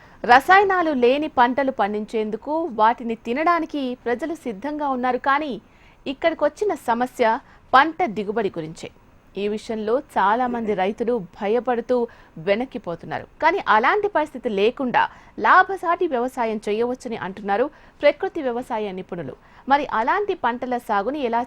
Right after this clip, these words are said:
చేసుకోవచ్చన్న అంశంపై మాట్లాడడానికి ప్రకృతి వ్యవసాయ నిపుణులు, ఉద్యమకారులు విజయరామ్ గారు ప్రస్తుతం మనతో పాటు ఉన్నారు. ఈ అంశాలపై మీకు ఏదైనా సందేహాలుంటే, విజయరామ్ గారితో మాట్లాడాలి అనుకున్నట్లయితే, వెంటనే స్క్రీన్పై కనిపించే నంబర్స్ కాల్ చేయండి. విజయరామ్ గారు మీ సందేహాలు నివృత్తి చేస్తారు.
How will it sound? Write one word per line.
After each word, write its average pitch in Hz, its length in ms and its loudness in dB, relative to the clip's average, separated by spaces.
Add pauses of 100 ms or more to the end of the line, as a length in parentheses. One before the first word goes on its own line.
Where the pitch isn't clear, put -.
చేసుకోవచ్చన్న 196 580 -8
అంశంపై 190 520 -8
మాట్లాడడానికి 196 800 -6 (280)
ప్రకృతి 240 400 -6
వ్యవసాయ 240 480 -4
నిపుణులు, 269 380 -6
ఉద్యమకారులు 208 840 -2 (240)
విజయరామ్ 226 520 -2
గారు 208 160 -2
ప్రస్తుతం 190 360 -12
మనతో 185 260 -10
పాటు 233 200 -2
ఉన్నారు. 240 320 -2 (380)
ఈ 294 120 0
అంశాలపై 320 720 -2 (140)
మీకు 233 280 -8
ఏదైనా 220 300 -4
సందేహాలుంటే, 202 720 -8
విజయరామ్ 196 400 -8
గారితో 185 280 -8
మాట్లాడాలి 214 540 -4
అనుకున్నట్లయితే, 202 720 -6 (300)
వెంటనే 330 420 0
స్క్రీన్పై 262 440 -6
కనిపించే 226 400 -6
నంబర్స్ 202 360 -6
కాల్ 233 280 -4 (100)
చేయండి. 269 260 -4 (300)
విజయరామ్ 208 420 -2
గారు 226 120 -6
మీ 349 100 -6
సందేహాలు 233 420 -8
నివృత్తి 175 360 -10
చేస్తారు. - 320 -14